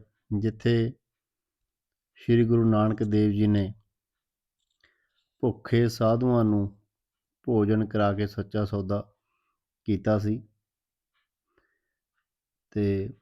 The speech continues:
ਉਹਨਾਂ ਦੇ ਪਿਤਾ ਜੀ ਮਹਿਤਾ ਕਾਲੂ ਜੀ ਨੇ ਉਹਨਾਂ ਨੂੰ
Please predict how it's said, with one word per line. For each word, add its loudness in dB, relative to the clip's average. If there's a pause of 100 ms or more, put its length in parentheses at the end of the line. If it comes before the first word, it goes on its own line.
(180)
ਉਹਨਾਂ 0
ਦੇ 0 (240)
ਪਿਤਾ 0
ਜੀ 0 (1080)
ਮਹਿਤਾ 0
ਕਾਲੂ 0
ਜੀ 0
ਨੇ 0
ਉਹਨਾਂ 2
ਨੂੰ -2